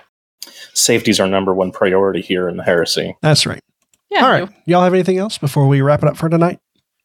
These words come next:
Speaker 1: No, I think that's it.
Speaker 2: Cool. Anything
Speaker 3: Yeah.
Speaker 2: else to shout out?
Speaker 1: Um, oh, you know what? We're on the Zone Mortalis kick right now. I guess listeners, if you have any Zone Mortalis tiles or something like that you wanna share, definitely send them our way, 'cause I know I need that eye candy right now. So
Speaker 2: Yeah.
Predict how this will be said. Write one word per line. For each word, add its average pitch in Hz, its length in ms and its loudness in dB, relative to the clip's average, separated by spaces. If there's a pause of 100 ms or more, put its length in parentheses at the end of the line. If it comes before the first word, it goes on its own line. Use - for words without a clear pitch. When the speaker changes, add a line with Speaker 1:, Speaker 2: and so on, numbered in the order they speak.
(160)
Speaker 1:
No, 156 280 -2
I 104 80 0
think 110 200 0
that's 120 280 0
it. 175 260 -2
Speaker 2:
Cool. 226 180 -10 (300)
Anything 135 160 4
Speaker 3:
Yeah. 147 60 6
Speaker 2:
else 143 140 4
to 135 220 4 (180)
shout 165 300 4
out? 180 200 -2 (760)
Speaker 1:
Um, 139 360 2
oh, 175 380 2
you 165 320 -2
know 202 100 2
what? 214 240 0
We're 151 180 0
on 208 220 2
the 151 80 2
Zone 147 200 0
Mortalis 131 540 0
kick - 240 -6
right 101 160 -8
now. 110 220 -2
I 90 80 -2
guess 139 180 0
listeners, 117 400 2
if 98 140 -6
you 139 140 0
have 104 500 -2
any 95 180 -2
Zone 98 220 -2
Mortalis 90 480 0
tiles 80 340 0
or - 20 -6
something 101 220 -2
like - 80 -16
that 92 100 0
you 85 60 -4
wanna 90 140 -2
share, 101 400 2 (480)
definitely 190 340 0
send 151 340 0
them 131 320 -2
our 123 200 0
way, 123 200 0
'cause 107 320 -2
I 127 120 0
know 143 160 0
I 113 160 0
need 104 220 0
that 90 180 2
eye 85 140 0
candy 71 340 -4
right 73 220 0
now. 71 360 -8
So 73 720 2
Speaker 2:
Yeah. 107 60 -16